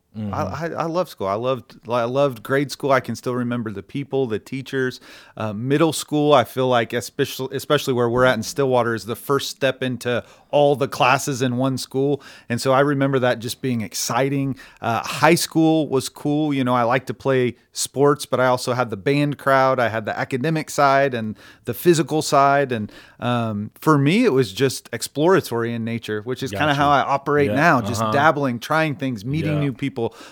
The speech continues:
Speaker 2: uh, new experiences. And so, uh, I look back at my high school days, you know, really with, with fondness.
Speaker 1: Yeah.
Speaker 2: Uh, I,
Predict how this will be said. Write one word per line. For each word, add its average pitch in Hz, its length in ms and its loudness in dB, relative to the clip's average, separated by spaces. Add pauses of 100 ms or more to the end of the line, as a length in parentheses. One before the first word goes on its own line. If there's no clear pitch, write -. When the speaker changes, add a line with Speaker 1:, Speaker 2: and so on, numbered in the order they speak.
Speaker 2:
uh, 117 320 -2
new 151 280 2
experiences. 131 800 -4
And 110 120 -8
so, 117 360 -4 (260)
uh, 113 320 0
I 156 80 6
look 214 180 4
back 156 200 2
at 127 80 0
my 131 100 0
high 135 140 0
school 139 200 -6
days, 113 380 -2
you 120 140 -6
know, 120 200 -2
really 127 280 0
with, 117 260 -6 (260)
with 107 200 -10
fondness. 123 880 -8
Speaker 1:
Yeah. 113 40 -6
Speaker 2:
Uh, 117 340 0 (140)
I, 156 360 2